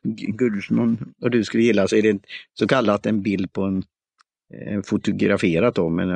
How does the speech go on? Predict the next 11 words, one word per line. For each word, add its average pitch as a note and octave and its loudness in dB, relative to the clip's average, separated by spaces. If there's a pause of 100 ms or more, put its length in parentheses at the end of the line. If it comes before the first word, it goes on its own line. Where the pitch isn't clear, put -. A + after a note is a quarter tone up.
(160)
anteckningsblock - -2
eller F2 0
en, F#2+ -4
ett - -12
papper - -2
då, B2 0 (380)
för G#2 2
notes F#2+ 2
till - -4
exempel. - -8 (880)
Så, - -4